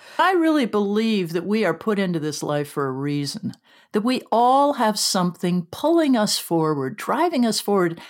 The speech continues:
And it isn't just work often. Maybe the great accomplishment of your life will be that you were a person who supported the public library and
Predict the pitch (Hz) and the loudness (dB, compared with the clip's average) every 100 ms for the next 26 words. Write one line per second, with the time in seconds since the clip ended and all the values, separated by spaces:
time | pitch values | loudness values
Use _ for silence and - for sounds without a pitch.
0 | - - 453 415 403 392 320 320 302 - | -6 -2 0 2 2 0 0 0 0 -2
1 | 285 320 285 - - _ 190 175 170 156 | 0 2 0 -4 -20 _ 0 0 0 -4
2 | 131 _ _ - _ 214 285 359 349 330 | -6 _ _ -20 _ 2 2 4 2 2
3 | 220 220 240 254 240 226 226 226 - 226 | 0 0 2 0 0 0 0 0 0 2
4 | 208 - 190 175 196 208 196 185 170 - | 0 0 -2 0 0 2 2 2 0 0
5 | 180 170 202 196 196 - - _ 180 170 | -2 0 2 2 0 -6 -20 _ -4 0
6 | 196 262 277 269 214 214 233 269 262 247 | 2 2 2 2 2 0 0 0 0 2
7 | 226 208 196 190 - 208 - 269 269 269 | 2 4 2 0 -4 -4 -2 0 0 -4
8 | 233 269 262 254 226 233 269 254 233 180 | -2 0 0 -2 0 0 0 0 0 2
9 | 160 151 151 | 0 0 -2